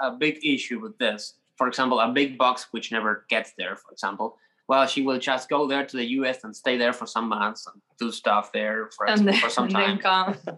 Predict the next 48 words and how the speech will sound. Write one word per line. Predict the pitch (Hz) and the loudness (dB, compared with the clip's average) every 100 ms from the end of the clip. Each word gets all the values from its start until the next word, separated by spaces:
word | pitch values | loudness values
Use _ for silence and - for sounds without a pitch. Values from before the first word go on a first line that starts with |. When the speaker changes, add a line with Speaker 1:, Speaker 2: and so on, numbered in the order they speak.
| - | -8
Speaker 2:
<laughs> | 196 _ _ _ _ - - | -10 _ _ _ _ -20 -8
Speaker 1:
Yeah, | 120 104 | -2 0
she | 151 190 | 4 4
was | 208 202 | 4 4
very | 214 233 | 4 4
scared. | - - 196 165 165 | 2 -6 -2 -2 -2
She | - | -6
said, | 131 139 131 | -6 -4 -2
uh, | 113 107 - - _ - _ - | -2 -4 -8 -18 _ -20 _ -10
a | |
moment, | 123 123 120 - _ | -6 -6 -8 -12 _
a | 120 | -6
moment | 123 120 | -4 0
ago, | 117 120 - _ _ | 2 0 -4 _ _
uh, | 120 117 117 113 | 2 4 4 4
well, | 123 113 | 2 0
the | 127 | 0
last | 139 143 | -2 0
time | 151 147 | 0 -2
she | 143 135 | -4 -10
sent | - 135 131 131 | -4 -2 2 4
out, | 127 131 127 | 4 4 0
uh, | 120 117 113 - | 0 0 0 0
toys | 127 135 | -2 -2
for | - 113 117 | -4 -4 -2
Earth | 127 127 98 | -2 -4 -6
to | |
Kentucky, | 123 120 135 117 - 117 _ - - _ _ | -8 -2 0 -2 -4 -8 _ -20 -20 _ _
because | 123 139 127 - | 0 2 0 0
there | 131 | 2
were | 127 135 127 _ _ _ _ | 4 2 0 _ _ _ _
very, | 160 185 | 2 2
very | - - 160 | 0 -2 -4
few, | 160 160 120 - | -2 0 0 -2
I | 123 | -2
think | 127 123 - | -2 -4 0
two | 143 139 | 2 2
of | 131 | 2
each, | 135 135 - - | 0 0 -4 -4
something | 127 123 127 | -4 -2 -2
like | 104 107 | -2 -2
Speaker 2:
Sí. | |
Speaker 1:
that. | 196 104 98 - | -2 -2 -2 0
There | 127 | 2
were, | 135 | 4
like, | 135 127 | 4 2
more | 127 131 | 4 2
one-offs, | 117 123 127 110 - | 2 2 2 0 -4